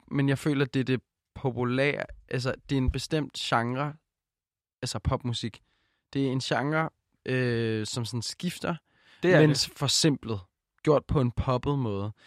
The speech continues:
Speaker 1: Fordi jeg kan huske i, ti-, i nul nullerne, der var det meget sådan, øh, der blev det sådan punk rock pop. Der var det sådan noget Avril Lavigne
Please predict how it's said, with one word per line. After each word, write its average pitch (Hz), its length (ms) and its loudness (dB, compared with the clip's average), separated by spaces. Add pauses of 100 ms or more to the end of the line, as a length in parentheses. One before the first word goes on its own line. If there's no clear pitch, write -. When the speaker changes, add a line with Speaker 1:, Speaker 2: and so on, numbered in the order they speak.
(360)
Speaker 1:
Fordi 135 360 -4
jeg 120 140 0
kan 120 120 -10
huske 143 340 -4
i, 117 180 -6 (920)
ti-, 135 400 -8
i - 20 -4
nul 113 300 0
nullerne, 165 420 2 (540)
der 135 60 6
var 139 160 4
det 151 160 0
meget 113 380 4
sådan, 110 280 -4 (480)
øh, 101 680 0 (560)
der 135 80 2
blev 143 200 0
det 123 120 -2
sådan 120 220 -8
punk 160 340 -2
rock 120 400 -2 (140)
pop. - 220 -8 (1000)
Der 147 60 4
var 156 60 4
det 147 120 2
sådan 147 100 2
noget 131 140 2
Avril 131 400 4
Lavigne 143 800 -2